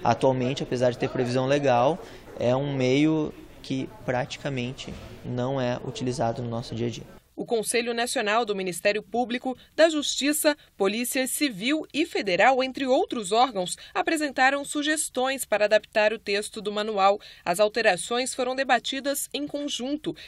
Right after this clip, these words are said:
Speaker 2: e já modificadas no documento. Outra reunião deve acontecer em junho e a ideia é aprovar o texto no próximo encontro.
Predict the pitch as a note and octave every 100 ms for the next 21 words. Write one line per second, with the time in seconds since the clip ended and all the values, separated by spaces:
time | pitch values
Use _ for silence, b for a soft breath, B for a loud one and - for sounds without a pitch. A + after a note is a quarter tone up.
0 | B F4 D4 D#4 D#4 B3+ - F#3+ A3+ A3+
1 | A#3 A3+ A3+ G#3 A3 A#3+ G#3+ F#3+ G#3 -
2 | B B - B3 D4+ C#4 A#3+ A3+ A3 G3
3 | A3+ A#3+ A#3 A#3 A#3+ A#3+ - B3 - -
4 | E4+ C#4+ A#3 C4 C4+ C4+ B F#4+ F4 D#4
5 | G#3+ A3 B3 C4 - B3 B3 - D4+ B3
6 | G#3+ B3+ C#4+ - G#3 G#3 - A#3 C4+ -
7 | E3+ D3+ E3+ F3+ A#3+ A#3 E3 D3+